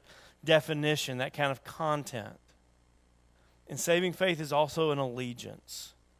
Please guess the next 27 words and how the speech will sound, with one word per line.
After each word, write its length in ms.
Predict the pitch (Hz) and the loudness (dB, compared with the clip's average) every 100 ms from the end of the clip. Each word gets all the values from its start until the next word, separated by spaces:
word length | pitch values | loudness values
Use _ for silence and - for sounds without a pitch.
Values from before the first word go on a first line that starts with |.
| _ _ _ - | _ _ _ -14
It 120 | 139 | -10
means 460 | 139 139 139 135 - 127 120 | -4 -2 -2 -4 -10 -12 -4
these 260 | 151 185 | -2 -2
people 400 | - 196 170 175 - | -2 -6 -6 -10 -6
are 100 | 127 | -4
my 260 | 123 127 120 | -2 -4 -6
people. 460 | - - 113 - - _ _ _ _ _ _ _ - | -12 -18 -20 -20 -20 _ _ _ _ _ _ _ -4
This 220 | 165 - | -2 -2
truth 520 | - - 190 196 180 | -6 0 2 0 -6
is 180 | 160 127 | -10 -6
my 280 | 135 135 127 | -2 -2 -4
truth. 680 | - 131 104 101 _ - _ _ _ _ _ _ - | -6 -10 -10 -12 _ -20 _ _ _ _ _ _ -2
I 160 | 160 175 | 0 0
am 440 | - 170 185 196 185 | -2 -2 0 0 -2
what 340 | - 156 139 | -2 -4 -2
they 200 | 143 143 - | 0 0 -2
are. 380 | 127 101 - - - _ _ _ _ _ _ _ _ _ _ _ | -2 -2 -4 -10 -20 _ _ _ _ _ _ _ _ _ _ _
I, 160 | 151 151 - - 160 | -6 -6 -8 -20 -10
th-, 140 | 156 170 | -8 -6
they, 200 | 156 170 | 2 2
this 300 | 170 170 185 | 2 0 0
is 120 | 190 | -2
me. 300 | 147 160 131 | 0 2 2
This 220 | 104 147 - | 0 -4 -4
is, 180 | 156 143 175 190 185 | -8 -14 -16 -10 -2
I'm, 220 | 175 175 180 | 2 2 2
I'm 240 | 180 151 | 0 0